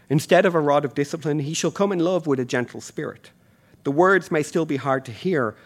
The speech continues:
but they will not be designed to direct the Corinthians towards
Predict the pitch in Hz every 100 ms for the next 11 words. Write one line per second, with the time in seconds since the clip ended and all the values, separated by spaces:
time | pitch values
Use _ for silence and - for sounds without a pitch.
0 | - _ - 147 139 135 156 160 208 202
1 | 143 123 143 135 127 113 120 120 127 135
2 | - - 127 139 120 120 107 - 123 113
3 | 113